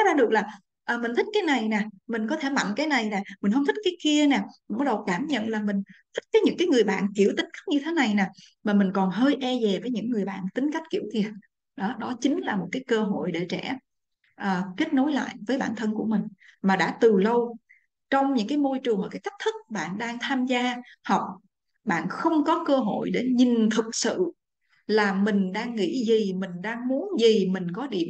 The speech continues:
mạnh gì. Bạn không có nhìn chuyện đó. Phần lớn bạn bị đánh giá rằng là con không tập trung để làm bài, con làm bài sai chỗ này, con không đủ kết quả chỗ kia, con không, ờ, phối hợp với thầy cô chỗ nọ. Bạn bị đánh giá chuyện đó nhưng bạn không có cái cơ hội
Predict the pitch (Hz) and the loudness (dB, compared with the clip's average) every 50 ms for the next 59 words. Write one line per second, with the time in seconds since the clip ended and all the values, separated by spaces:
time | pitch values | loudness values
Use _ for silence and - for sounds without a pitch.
0 | 294 277 208 - 196 - 202 190 220 233 214 202 180 - - - - _ _ _ | 0 -2 -2 -2 -2 -4 -2 4 6 6 6 6 6 4 2 -4 -12 _ _ _
1 | _ _ _ _ _ 180 190 226 262 302 330 294 269 220 190 175 180 202 180 170 | _ _ _ _ _ 0 2 4 4 4 4 4 4 4 2 2 2 0 0 0
2 | 202 214 214 220 262 330 - _ _ _ _ _ _ _ _ _ _ _ _ _ | 0 0 0 0 -2 -4 -8 _ _ _ _ _ _ _ _ _ _ _ _ _
3 | _ _ _ _ _ _ _ _ _ _ 247 220 202 202 220 233 254 294 - - | _ _ _ _ _ _ _ _ _ _ 0 2 2 2 2 2 0 0 -2 -6
4 | - - _ _ _ _ _ _ - 202 160 170 185 190 202 220 233 285 330 285 | -12 -20 _ _ _ _ _ _ 0 0 0 2 0 -2 -2 0 -2 -2 -2 -2
5 | 269 294 339 349 240 214 196 185 180 180 190 254 277 302 311 330 330 - 330 330 | 0 0 0 0 0 0 0 -2 -2 -2 0 2 2 2 2 -2 -2 -2 -2 -2
6 | 320 - - 196 - - - 285 277 262 240 262 277 240 202 185 180 196 190 190 | 0 -2 -4 -4 -4 -4 -6 -6 -4 -4 -4 -4 -4 -4 -4 -2 -2 0 0 0
7 | 185 180 185 254 262 262 254 220 190 180 175 180 175 175 170 175 - - 262 269 | -2 -4 -4 -4 -4 -2 -2 -2 -4 -4 -4 -4 -4 -4 -4 -4 -2 -2 0 0
8 | 269 262 262 202 - - 262 240 202 185 170 175 - - - - - _ - 285 | 0 0 -2 -2 -2 -2 -2 -2 -2 -2 -4 -6 -10 -16 -20 -20 -20 _ 0 2
9 | 285 285 - 302 294 277 196 180 214 - - 349 349 - - - - 240 254 - | 2 4 4 4 6 6 6 4 4 2 2 -2 0 0 0 0 0 0 0 0
10 | 202 - - - 277 277 277 277 277 277 285 277 277 285 285 - - 302 294 294 | -2 -2 0 0 0 2 2 0 0 0 0 2 2 2 2 2 0 2 2 2
11 | 285 294 - - - - _ _ 254 220 214 214 - 311 359 403 370 294 294 - | 0 0 -4 -12 -20 -20 _ _ -6 -4 -4 -2 2 4 4 6 6 6 4 4
12 | - 226 - - 185 165 - 233 226 220 208 170 117 240 247 175 147 - - - | 0 -2 0 0 -2 0 2 0 0 2 2 0 0 0 0 -2 -2 -6 -10 -12
13 | _ _ - 156 165 180 185 202 226 269 285 254 269 277 254 208 196 202 208 214 | _ _ -6 -4 -2 -2 -2 -2 0 0 0 0 0 0 -2 -4 -4 -4 -4 -4
14 | 247 302 277 254 - 196 208 247 262 339 359 - 339 - 277 247 240 220 190 185 | -4 -2 -2 -2 -2 -4 -4 -4 -6 -4 -4 -6 -2 0 0 2 2 2 2 2
15 | 190 190 | 2 0